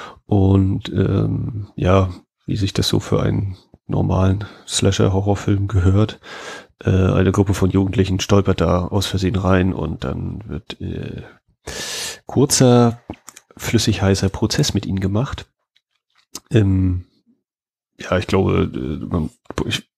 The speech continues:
ich erwähne da gar nicht viel weiter zu, zu dieser Geschichte. Es sind halt zwei Pärchen und, äh, zwei Typen noch dazu und, äh, ja. Der Aufhänger dieser Geschichte ist irgendwie, äh, ja,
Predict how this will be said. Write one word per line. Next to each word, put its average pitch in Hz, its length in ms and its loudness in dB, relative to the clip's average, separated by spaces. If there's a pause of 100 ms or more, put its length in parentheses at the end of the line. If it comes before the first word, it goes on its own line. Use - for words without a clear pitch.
(140)
ich - 240 2
erwähne 90 300 2
da - 60 0
gar - 140 -2
nicht 104 120 -4
viel - 240 -6
weiter - 220 -4
zu, - 180 -4
zu - 160 -6
dieser 110 200 -8
Geschichte. - 420 -8
Es - 80 -4
sind - 160 0
halt 95 160 2 (760)
zwei - 220 0
Pärchen 95 500 4
und, - 500 -4
äh, 90 220 2
zwei - 300 -2
Typen 117 440 2
noch 110 440 2
dazu 101 640 -2
und, 95 540 -6 (880)
äh, 95 320 2 (580)
ja. 104 280 -2 (1400)
Der - 160 4
Aufhänger 113 380 2
dieser 98 180 2
Geschichte 101 400 -2
ist - 240 -4
irgendwie, 98 600 0
äh, 95 500 -2
ja, 95 440 -4